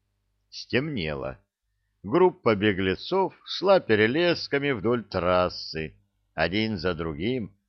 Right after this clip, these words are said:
на расстоянии пяти метров, изредка освещая фонариком спину идущего впереди сокамерника. Сивый пока не решался показываться на дороге.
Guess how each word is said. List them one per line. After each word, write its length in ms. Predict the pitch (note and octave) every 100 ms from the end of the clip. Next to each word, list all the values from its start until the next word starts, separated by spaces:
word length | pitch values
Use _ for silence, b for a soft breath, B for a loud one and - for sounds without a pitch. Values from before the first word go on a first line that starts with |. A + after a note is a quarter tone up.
| -
на 120 | F#2
расстоянии 760 | G2 F2+ - E2+ E2 E2+ F2+ F#2+
пяти 340 | F#2+ F#2 G2+
метров, 520 | G#2+ A#2 F#2 D#2 D#2 - _ _ _ _ _ _ _ _ -
изредка 680 | G#2 A#2+ B2+ C#3+ D3+ D3 D3+
освещая 640 | - C#3+ B2 - C#3+ C3+
фонариком 720 | B2 B2+ B2+ B2+ A#2 B2 B2+ _ _ _
спину 580 | - - G#2 B2 C#3 C#3+
идущего 640 | C3 A2+ B2 - B2+ B2+
впереди 500 | B2+ - G2+ G#2 D#2+
сокамерника. 1080 | F2+ A#2 A2+ G#2+ D2+ C2+ A#1+ A#1 A1 B1 A1 _ _ _ _ _ _ _
Сивый 500 | - - G#2+ A2 A2+
пока 380 | - G2+ G#2 G2
не 120 | F#2+
решался 640 | G2 G#2 - D3+ G2+ -
показываться 760 | C#2+ D#2+ - E2+ D#2 D#2+ D#2 -
на 120 | F2
дороге. 520 | F2 A2 G2+ C#2 A#1